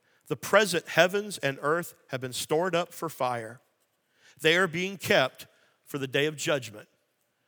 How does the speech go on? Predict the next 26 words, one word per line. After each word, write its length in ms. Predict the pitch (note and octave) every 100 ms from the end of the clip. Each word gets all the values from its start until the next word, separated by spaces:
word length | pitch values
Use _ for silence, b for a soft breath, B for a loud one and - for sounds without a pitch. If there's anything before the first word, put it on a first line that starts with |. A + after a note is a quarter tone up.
| _ _
when 180 | C#3 C3 C#3+
ungodly 580 | D#3+ E3+ D#3+ E3 E3+
people 540 | E3 D3 B2+ B2+ A#2+ - _ _ _ _ B2+
will 220 | C3+ C3+
be 200 | C3 A#2+
destroyed. 680 | B2+ - A#2+ G#2+ F#2 - _ _ _ _ _ _ _ _ _ _ _
But 180 | C#3 D3
you 500 | E3 G#3 A#2 C3 - _ _ _ _ _ _ _ _ _ _
must 320 | B2+ E3+ - F3+
not 180 | F#3+
forget 440 | G3 F#3 C#3+ C3+ C3+ _ _ _ -
this 220 | A#2 -
one 280 | C3 C#3 D3+
thing, 300 | D3+ B2+ A2+
dear 260 | B2 A2+
friends. 540 | - A#2+ A#2 B2+ C3 - _ _ _ _ _ _ _ -
A 60 |
day 500 | A2+ C#3 C#3 E3+ A3+ - _ _ _ _ _ _ _ _ _ _ -
is 160 | A#2
like 140 | B2+ A#2+
a 60 |
thousand 600 | - D3 C3+ C#3 C3 C#3
years 320 | C3 C3 A#2+
to 80 | -
the 80 | A2+
Lord. 400 | A#2 A2+ G#2